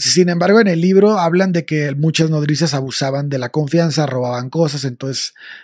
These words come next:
este, no, no le daban la leche que le debían dar. El chiste es que ninguna la so-, la pudo sacar adelante. Nadie la pudo levantar,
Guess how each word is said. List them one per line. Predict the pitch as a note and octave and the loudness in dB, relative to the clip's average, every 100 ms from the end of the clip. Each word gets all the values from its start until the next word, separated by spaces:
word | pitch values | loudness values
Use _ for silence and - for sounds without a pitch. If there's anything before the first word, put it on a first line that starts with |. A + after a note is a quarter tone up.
| _ | _
este, | B2+ A2+ - B2+ | -4 -4 -4 -4
no, | B2+ D3 | 0 2
no | D3+ D3+ | 2 0
le | D3 | 0
daban | C#3 C#3+ C#3 | -2 -4 -6
la | |
leche | C3+ C3+ C#3 | -6 -8 -8
que | C#3+ | -6
le | C3 | -6
debían | C3+ D3 | -4 0
dar. | F3+ D#3+ | 0 2
El | F#3+ | -2
chiste | D#3+ B3+ | 2 2
es | B3+ | 4
que | G3 | 2
ninguna | E3+ F3 G#3 G3+ | 0 2 2 2
la | E3 C3+ | 0 0
so-, | C3+ A#2+ - | -2 -4 -10
la | C#3 C3+ A#2+ | -4 -2 -2
pudo | C#3 D#3 C#3+ | 0 0 2
sacar | - C3 C#3+ | -2 -4 -2
adelante. | C3 A#2 G#2 G2+ G2+ - - - - | -2 -4 -6 -8 -12 -12 -18 -20 -12
Nadie | C3 D#3+ | 0 2
la | D#3 - | 2 2
pudo | E3 E3 | 4 4
levantar, | C#3+ C3+ C3 E3 | 2 -2 0 -2